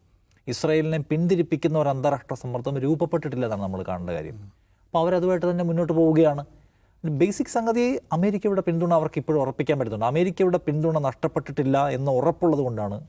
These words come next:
അവർക്ക് പോകാൻ പറ്റുന്നത്. ഇപ്പോൾ കഴിഞ്ഞ ദിവസം സൗദിയിൽ നടന്ന റിയാദിലെ സമ്മിറ്റിൽ എന്തെങ്കിലും നിർണായകമായ ഒരു മാറ്റമൊന്നും ഉണ്ടായിട്ടില്ല, ഒന്നും ഭയപ്പെടേണ്ടതില്ല എന്നാണ് എനിക്ക് തോന്നുന്നത്.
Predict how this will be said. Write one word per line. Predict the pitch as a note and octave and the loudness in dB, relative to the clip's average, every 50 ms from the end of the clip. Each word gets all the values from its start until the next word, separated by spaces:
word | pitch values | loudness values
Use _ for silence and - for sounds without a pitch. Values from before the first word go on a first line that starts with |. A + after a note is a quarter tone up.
| _ _ _ _ _ _ _ - | _ _ _ _ _ _ _ -6
അവർക്ക് | C3 C3+ B2 - B2+ | -4 -4 -4 -4 -2
പോകാൻ | B2 C3 C3 | 0 0 0
പറ്റുന്നത്. | B2+ A#2 G2+ G2+ | 0 -2 -2 -4
ഇപ്പോൾ | G2 - - - A2 | -8 -8 -2 0 0
കഴിഞ്ഞ | A2+ C3 C#3+ D3 | 0 2 0 0
ദിവസം | C#3 D3 C#3+ C3 - C#3+ C3+ | 0 0 -2 -2 -4 -6 -6
സൗദിയിൽ | C3 - C3+ B2+ C3 B2+ C#3+ D3 D3 C#3+ | -4 -2 0 0 0 2 0 0 0 0
നടന്ന | C3+ C3 B2+ B2 C3 B2+ B2+ - - - - - _ - A#2+ | 0 0 -2 0 -2 -4 -4 -6 -12 -20 -20 -18 _ -2 0
റിയാദിലെ | B2 C3+ C#3+ D3 C#3+ C#3 C#3 C#3+ D3 C#3+ | 2 4 4 4 2 2 2 2 2 2
സമ്മിറ്റിൽ | - - D#3+ C3 C3+ C3+ B2+ - B2+ C3 B2 | 0 -2 -2 -2 -2 -4 -2 -2 -2 0 0
എന്തെങ്കിലും | B2+ B2 B2+ C3 C3+ C3+ C3 B2+ | 0 -2 -2 0 0 0 -2 -2
നിർണായകമായ | B2+ B2+ C3+ C#3+ D3 D3+ D3 C#3+ D3 C#3+ C#3 C#3 | -4 -4 0 0 2 2 2 0 -2 -2 -2 -2
ഒരു | C3+ B2+ C3 | -2 -2 -2
മാറ്റമൊന്നും | B2 A#2+ A2+ A#2+ A#2 - C3 B2 A#2+ B2 A#2 | -2 -2 -2 -4 -2 -4 -4 -4 -4 -6 -6
ഉണ്ടായിട്ടില്ല, | A2 G#2+ A2+ A2+ A2+ G2+ A2 F#2+ F2+ E2+ - - - _ _ _ _ _ _ _ _ _ _ _ _ _ - | -4 -2 -2 -2 -2 -2 -4 -4 -4 -6 -8 -12 -20 _ _ _ _ _ _ _ _ _ _ _ _ _ -8
ഒന്നും | C3 C3 C#3 C#3+ C#3+ C3+ A#2 - | -6 -4 -2 -2 -2 -2 -4 -2
ഭയപ്പെടേണ്ടതില്ല | A2+ A#2+ B2 - - C3+ C3+ B2+ B2 B2 A2+ G2+ G2 F#2 E2+ - - | -2 -2 -2 -2 -2 -2 0 0 0 0 0 0 -2 -4 -4 -6 -10
എന്നാണ് | B2 B2 C3+ D3+ D#3+ E3 | -12 -10 -6 -6 -4 -2
എനിക്ക് | D#3 D#3 D#3 F3 | -2 0 0 2
തോന്നുന്നത്. | E3 D#3+ D3 C#3+ C3+ B2 B2 B2 - | 2 2 2 0 -2 -2 -2 -4 -4